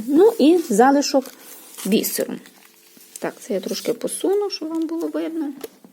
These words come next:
Ой, перепрошую, порухала камеру. Так, залишок бісеру. Бісер весь, як би не було, весь позалишався. От, червоний і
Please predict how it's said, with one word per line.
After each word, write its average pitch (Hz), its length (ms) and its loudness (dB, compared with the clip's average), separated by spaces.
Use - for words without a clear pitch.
Ой, 294 180 2
перепрошую, - 540 -6
порухала 185 420 -4
камеру. - 380 -10
Так, - 300 0
залишок 269 720 2
бісеру. 175 600 -4
Бісер 269 360 4
весь, 240 360 2
як 233 280 2
би 208 100 2
не 220 80 6
було, 208 260 4
весь 202 240 2
позалишався. 208 960 0
От, - 380 -6
червоний 208 800 0
і 254 240 6